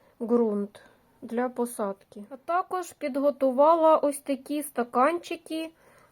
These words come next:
заздалегідь зробила там дірочки. Для стюартіани малесенькі дірочки, бо в неї тонесенькі корінчики, а для кокодоро трошки більші.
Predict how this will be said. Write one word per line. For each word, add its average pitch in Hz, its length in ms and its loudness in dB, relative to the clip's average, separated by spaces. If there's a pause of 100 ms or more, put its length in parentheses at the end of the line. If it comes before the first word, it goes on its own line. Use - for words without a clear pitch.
(120)
заздалегідь 247 1400 0
зробила 240 560 2
там 254 440 -2 (100)
дірочки. 247 760 0 (600)
Для 262 420 -2 (800)
стюартіани 262 1300 6 (840)
малесенькі 339 840 6
дірочки, 320 640 -2
бо 294 320 6 (240)
в 277 120 -6
неї 311 300 4
тонесенькі 294 880 0
корінчики, 269 920 2
а 262 140 4
для 277 360 4 (320)
кокодоро 294 640 6
трошки 254 460 2
більші. 190 560 -10